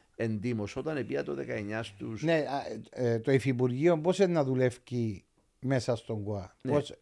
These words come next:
Speaker 2: ε,
Speaker 1: Όχι, είναι ο κοα μέσα στο Υφυπουργείο.
Speaker 2: Ναι, ο
Speaker 1: Δηλαδή,
Speaker 2: κοα μέσα στο
Speaker 1: ο
Speaker 2: Υφυπουργείο.
Speaker 1: κοα θα αφομοιωθεί πλήρως στο Υφυπουργείο, όπως έγινε με το τουρισμό.
Speaker 2: Ναι.
Speaker 1: Ήταν ο κοτ και έγινε το Υφυπουργείο Τουρισμού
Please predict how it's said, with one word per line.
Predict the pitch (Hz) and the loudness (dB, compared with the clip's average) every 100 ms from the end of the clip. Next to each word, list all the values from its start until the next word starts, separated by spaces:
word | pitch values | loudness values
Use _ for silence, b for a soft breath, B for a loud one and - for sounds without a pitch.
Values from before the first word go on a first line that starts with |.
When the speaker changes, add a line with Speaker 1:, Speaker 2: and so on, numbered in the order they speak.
| _ | _
Speaker 2:
ε, | 113 95 | -8 2
Speaker 1:
Όχι, | 127 117 101 - | 2 2 -4 -6
είναι | 131 139 | -2 0
ο | 135 | 0
κοα | 101 131 147 | 0 2 2
μέσα | 117 107 92 | 2 -4 -6
στο | - | -6
Υφυπουργείο. | 101 95 95 | -6 -2 2
Speaker 2:
Ναι, | 175 156 | 6 6
ο | |
Speaker 1:
Δηλαδή, | 147 | 8
Speaker 2:
κοα | 208 214 | 10 10
μέσα | 208 208 214 | 8 6 6
στο | 214 | 6
Speaker 1:
ο | |
Speaker 2:
Υφυπουργείο. | 190 190 151 139 | 6 6 6 6
Speaker 1:
κοα | 170 | 6
θα | - | 6
αφομοιωθεί | 175 - 160 147 123 110 143 | 0 0 -2 0 -2 -2 -4
πλήρως | 147 139 139 131 113 120 175 - _ _ _ _ _ | -4 -2 0 2 2 0 -4 -14 _ _ _ _ _
στο | - - 190 190 | -14 -6 2 4
Υφυπουργείο, | 165 165 151 120 110 147 | 4 2 0 0 0 -2
όπως | 226 180 | -4 -6
έγινε | 208 226 | -6 -4
με | 214 | -2
το | 196 | -2
τουρισμό. | 170 160 123 95 120 117 | -2 -2 -4 -4 -2 0
Speaker 2:
Ναι. | |
Speaker 1:
Ήταν | 107 143 | 0 0
ο | 120 98 | -2 0
κοτ | - 202 - - _ _ _ _ _ _ _ | 2 0 -2 -16 _ _ _ _ _ _ _
και | - | -4
έγινε | 180 165 147 135 | 0 2 2 2
το | 117 | 0
Υφυπουργείο | 101 104 110 123 139 | -2 -4 -4 -2 -4
Τουρισμού | 117 107 101 95 220 370 | -4 -4 -4 -6 -6 -6